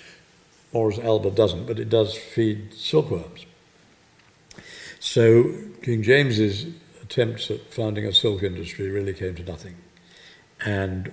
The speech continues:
we do have a few remnants, and that is one. And the leaves are lovely, and the fruit is lovely,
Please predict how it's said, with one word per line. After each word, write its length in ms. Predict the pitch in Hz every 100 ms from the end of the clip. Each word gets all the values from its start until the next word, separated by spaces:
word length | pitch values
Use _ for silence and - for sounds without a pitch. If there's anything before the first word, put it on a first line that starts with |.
| -
we 120 | 107
do 180 | 104 151
have 220 | 120 95
a 80 | 92
few 240 | - 240
remnants, 680 | 175 113 110 117 120 127 -
and 300 | 117 107 107
that 200 | 147 143
is 140 | 113
one. 320 | 98 98 101 110
And 100 | 110
the 80 |
leaves 520 | 147 160 175 160 117 -
are 60 |
lovely, 420 | 113 110 113 104
and 120 | 104 104
the 80 |
fruit 460 | 95 - 135 113 - - - - - - _ -
is 200 | 101 113
lovely, 480 | 113 110 110 110